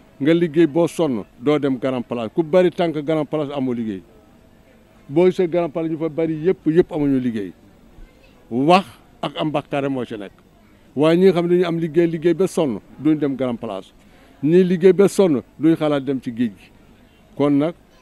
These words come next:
war nañ ubbiwaat affaire bi. Coow li tam, beneen coow tam am na ci réew mi, wàllu suuf. Suuf si nag ñi koy def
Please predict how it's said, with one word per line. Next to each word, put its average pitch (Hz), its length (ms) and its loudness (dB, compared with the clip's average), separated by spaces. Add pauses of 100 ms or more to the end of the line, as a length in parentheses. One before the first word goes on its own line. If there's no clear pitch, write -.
(240)
war 127 240 0
nañ 147 260 2 (140)
ubbiwaat 147 520 2 (600)
affaire 143 320 0
bi. 107 80 -8 (400)
Coow 208 180 8
li 208 120 4
tam, 196 180 0
beneen 190 240 2
coow 190 200 2
tam 190 160 -2
am 170 120 -2
na 180 100 0
ci 185 120 -6
réew 185 120 4
mi, 185 100 2
wàllu 180 240 2
suuf. - 380 -6 (1160)
Suuf 214 280 4
si 220 100 0
nag 196 180 4 (1120)
ñi 175 180 2
koy 202 220 6
def 160 320 2